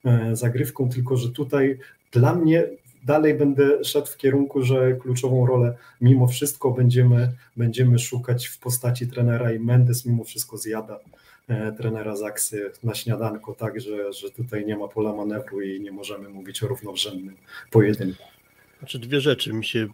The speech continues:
Speaker 2: nasuwają. Pierwsza to jest taka, że o sideoucie i względnych słabościach Zaksy w sideoucie mówiliśmy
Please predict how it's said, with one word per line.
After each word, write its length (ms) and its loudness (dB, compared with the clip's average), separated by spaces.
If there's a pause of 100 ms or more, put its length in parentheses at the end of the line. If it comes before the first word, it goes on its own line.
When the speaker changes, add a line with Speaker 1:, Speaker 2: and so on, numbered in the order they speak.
Speaker 2:
nasuwają. 640 0
Pierwsza 340 0
to 100 0
jest 140 2
taka, 260 0
że 120 2
o 60 2
sideoucie 680 0
i 240 -4
względnych 520 -2
słabościach 500 0
Zaksy 360 -4
w 60 -14
sideoucie 480 -2
mówiliśmy 680 -2